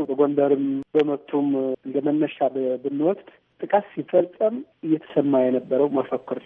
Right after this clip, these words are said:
መፈክር ማየት እንችላለን እና ምሳሌ በትግራይ ተወላጆች ላይ የብሔር ጥቃት ነው የሚያስብለው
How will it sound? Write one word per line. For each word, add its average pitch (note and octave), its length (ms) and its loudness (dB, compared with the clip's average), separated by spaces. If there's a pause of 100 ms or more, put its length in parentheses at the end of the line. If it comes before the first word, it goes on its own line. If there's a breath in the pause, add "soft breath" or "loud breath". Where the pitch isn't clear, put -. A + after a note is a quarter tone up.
(140)
መፈክር - 440 0 (160)
ማየት C3 320 -4
እንችላለን B2+ 600 -6 (220)
እና C3 120 0 (140)
ምሳሌ C3+ 380 2
በትግራይ C3 560 2
ተወላጆች B2+ 480 -4
ላይ E3+ 180 4 (280)
የብሔር E3 460 4
ጥቃት C3 300 -2
ነው B2 160 -8
የሚያስብለው D3 540 -2